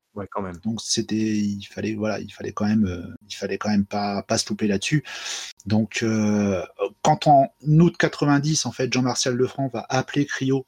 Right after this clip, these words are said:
Speaker 2: pour leur dire que, bah, ça y est, c'est bon, ils ont, concrètement, ils ont vraiment les droits parce qu'en fait, pendant le moment où ils ont décidé que Cryo ferait l'adaptation, ils étaient encore en cours de négociation. Et le problème, c'est que, euh, bah, ils vont leur mettre un, une sorte de,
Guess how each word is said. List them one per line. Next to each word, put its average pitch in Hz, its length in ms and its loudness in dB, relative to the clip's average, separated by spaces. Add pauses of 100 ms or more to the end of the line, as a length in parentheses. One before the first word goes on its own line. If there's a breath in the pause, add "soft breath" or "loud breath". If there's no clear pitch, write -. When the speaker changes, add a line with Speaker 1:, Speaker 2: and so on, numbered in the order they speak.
(180)
Speaker 2:
pour 127 100 0
leur 110 160 0
dire 135 220 0
que, - 80 -4
bah, 104 140 0
ça 123 160 2
y 123 100 2
est, 131 60 0
c'est - 160 -2
bon, 123 180 -2
ils 104 120 -8
ont, 101 120 -10
concrètement, 143 400 0
ils 113 120 -2
ont 113 40 0
vraiment 123 260 2
les 120 80 4
droits 135 220 4
parce 113 160 -6
qu'en 107 160 -4
fait, - 200 -4
pendant 120 220 0
le 120 60 0
moment 127 360 2
où 104 120 -2
ils 104 160 -4
ont 110 80 -4
décidé 113 400 -6
que - 100 -14
Cryo 123 320 -6
ferait 113 240 -4
l'adaptation, 113 640 -6
ils 104 140 -2
étaient 107 120 -4
encore 120 280 0
en 131 100 2
cours 127 180 -4
de 120 60 0
négociation. 113 540 0 (720 loud breath)
Et 143 460 8
le 139 280 6
problème, 151 580 2
c'est 135 280 -4
que, - 180 -6
euh, 107 560 -4
bah, 113 200 0
ils 110 80 -2
vont 127 120 -2
leur 113 140 2
mettre 127 300 0
un, 104 260 0
une 101 120 -4
sorte - 300 -4
de, 101 400 -2